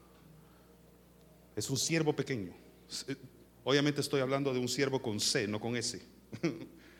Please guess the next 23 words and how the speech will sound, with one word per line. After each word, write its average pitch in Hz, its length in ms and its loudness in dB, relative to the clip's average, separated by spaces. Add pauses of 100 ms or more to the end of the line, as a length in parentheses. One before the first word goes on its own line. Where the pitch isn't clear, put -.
(160)
O - 40 -18
sea, 120 100 0
no 120 220 2
es 123 160 0
una 127 180 2
persona, 113 540 -2 (500)
es - 80 -12
un 123 120 -4
animal 123 400 0 (340)
pequeño, 113 320 -2
normalmente 190 400 4
menor 165 340 2
de 160 160 2 (300)
seis - 560 -4
meses. - 480 -4 (1900)
Ese 180 280 8
árbol 131 440 8 (440)
pertenecía 143 840 6
a 139 160 8
Joás, - 880 8 (680)
que 156 260 8
era 185 180 10
descendiente 151 1000 6